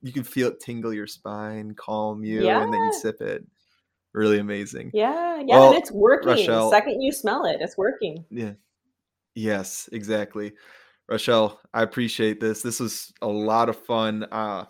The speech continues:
Speaker 1: like I said, I'm, I have so many more questions. I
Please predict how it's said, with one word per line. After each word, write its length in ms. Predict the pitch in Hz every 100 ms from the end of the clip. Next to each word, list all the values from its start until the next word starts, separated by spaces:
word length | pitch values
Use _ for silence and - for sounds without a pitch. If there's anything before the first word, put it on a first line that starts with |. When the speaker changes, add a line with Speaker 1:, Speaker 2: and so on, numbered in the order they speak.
| -
Speaker 1:
like 160 | 113
I 60 | 107
said, 260 | - 110
I'm, 320 | 104 110 104 _ _ _ _ _ -
I 60 | 113
have 200 | 104 - _
so 260 | - - 110
many 120 | 107
more 140 | 104
questions. 380 | - 107 113 113
I 120 | 107